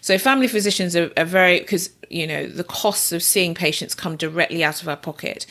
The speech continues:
So, um, we're actually, we, we kind of favor systems that are simple to use, but also that are cheap or free.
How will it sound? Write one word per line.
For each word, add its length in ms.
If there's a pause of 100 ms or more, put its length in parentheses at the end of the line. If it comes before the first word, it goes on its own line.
(300)
So, 500
um, 260 (180)
we're 120
actually, 460 (600)
we, 180
we 120
kind 220
of 60
favor 260
systems 440
that 80
are 40
simple 400
to 160
use, 480 (180)
but 120
also 320
that 480
are 60
cheap 540 (120)
or 200
free. 580